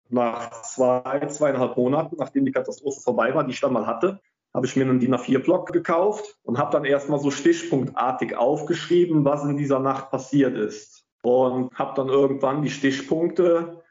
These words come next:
zusammengefasst und habe dann angefangen, eine Geschichte daraus zu schreiben. Und ja, das ging wie in so einem,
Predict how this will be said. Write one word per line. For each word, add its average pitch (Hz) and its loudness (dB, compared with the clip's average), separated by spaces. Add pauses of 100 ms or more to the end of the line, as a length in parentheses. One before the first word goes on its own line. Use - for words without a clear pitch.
(140)
zusammengefasst 175 0
und 151 2
habe 156 -2
dann 156 2
angefangen, 156 0
eine 156 0
Geschichte 156 0
daraus 127 0
zu 120 -8
schreiben. 110 0
Und 120 0
ja, 160 2
das 139 -2
ging 175 4
wie - 4
in 185 2
so 165 4
einem, 156 2